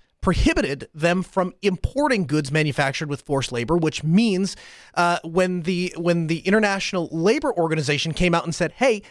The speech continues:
this company is, is making these laptops with forced labor,"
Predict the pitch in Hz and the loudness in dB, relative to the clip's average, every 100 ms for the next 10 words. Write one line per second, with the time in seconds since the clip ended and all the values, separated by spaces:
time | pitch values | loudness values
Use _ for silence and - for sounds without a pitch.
0 | - 156 226 - 254 254 196 156 139 143 | -6 -2 -2 0 0 0 0 0 -2 0
1 | 170 139 226 240 214 180 135 160 285 - | 0 2 2 0 -2 -2 -2 -2 -2 -2
2 | 160 - 156 - 214 196 165 220 311 165 | -4 -2 -6 2 2 2 0 0 0 -2